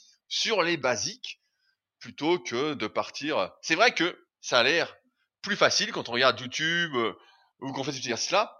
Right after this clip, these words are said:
que de faire des, des exercices composés. Et c'est vrai, c'est plus facile.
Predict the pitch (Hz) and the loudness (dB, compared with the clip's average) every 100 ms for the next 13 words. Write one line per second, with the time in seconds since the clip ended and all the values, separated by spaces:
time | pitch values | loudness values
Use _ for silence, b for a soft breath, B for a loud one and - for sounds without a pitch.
0 | - 160 165 - 147 185 120 113 117 110 | 0 2 2 2 2 2 2 2 4 2
1 | 107 - b b _ _ 117 123 123 165 | 0 -2 b b _ _ -2 0 0 -2
2 | - 156 156 113 107 - _ - 156 180 | -6 -6 -4 -4 -6 -12 _ -6 0 2
3 | 123 147 127 151 170 147 - 117 | 2 0 -4 -2 0 0 0 -6